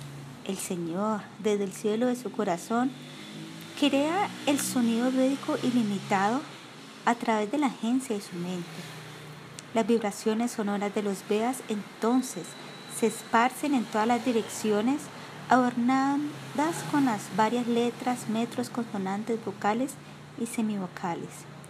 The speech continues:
Los Vedas son expresados en diferentes metros, cada uno teniendo cuatro sílabas más que el previo.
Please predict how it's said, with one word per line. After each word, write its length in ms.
Los 240
Vedas 260
son 180
expresados 680
en 100
diferentes 640
metros, 420
cada 280
uno 300
teniendo 580
cuatro 360
sílabas 640
más 400
que 100
el 60
previo. 560